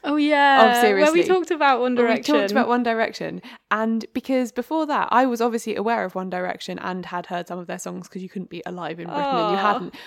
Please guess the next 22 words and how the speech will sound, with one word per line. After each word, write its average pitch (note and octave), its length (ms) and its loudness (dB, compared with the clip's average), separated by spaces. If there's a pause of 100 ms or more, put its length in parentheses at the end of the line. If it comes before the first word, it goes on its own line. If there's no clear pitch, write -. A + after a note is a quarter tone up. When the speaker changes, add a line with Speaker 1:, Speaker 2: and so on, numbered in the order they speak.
(100)
Speaker 2:
But - 80 -2
I'd A#3+ 100 2
never D4 160 2
properly C#4 300 -4
listened C4 320 -6
to - 40 -18
them. - 140 -8
And G3 140 -8
after G3+ 200 -4
our A3 80 4
very A#3 220 0
first A3+ 260 -4
recommend, G#3 460 -6
you F#3+ 140 -6
made F#3 180 -6
me F#3+ 80 -6
a F#3 80 -6
One F#3 160 -6
Direction F#3 460 -6
playlist. - 260 -10
Speaker 1:
<laughs> - 180 -2
I F#4 100 4